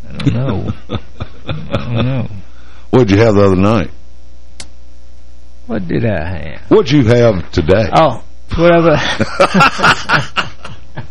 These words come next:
Speaker 2: Can you remember what you had for lunch?
Speaker 1: No, wait a minute. I'm gonna tell you what I had the other night.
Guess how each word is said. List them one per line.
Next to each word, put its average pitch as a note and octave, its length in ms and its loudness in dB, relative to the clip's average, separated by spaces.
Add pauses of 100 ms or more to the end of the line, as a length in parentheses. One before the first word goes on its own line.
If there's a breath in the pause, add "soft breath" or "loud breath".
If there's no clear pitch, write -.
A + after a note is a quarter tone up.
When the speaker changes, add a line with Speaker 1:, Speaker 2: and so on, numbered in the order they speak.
(720 loud breath)
Speaker 2:
Can G3 200 4
you A#3 140 6
remember F#3 420 4
what E3+ 200 4
you E3+ 100 8
had D#3 180 4
for B2+ 120 4
lunch? C3+ 360 6
Speaker 1:
No, F3+ 200 6
wait F3 160 4
a - 20 0
minute. D3+ 220 6
I'm E3+ 140 4
gonna G3+ 120 0
tell G3+ 100 4
you D3 140 4
what C3+ 120 4
I B2 120 6
had A#2+ 220 4
the A2+ 100 2
other A2 160 0
night. A#2+ 380 2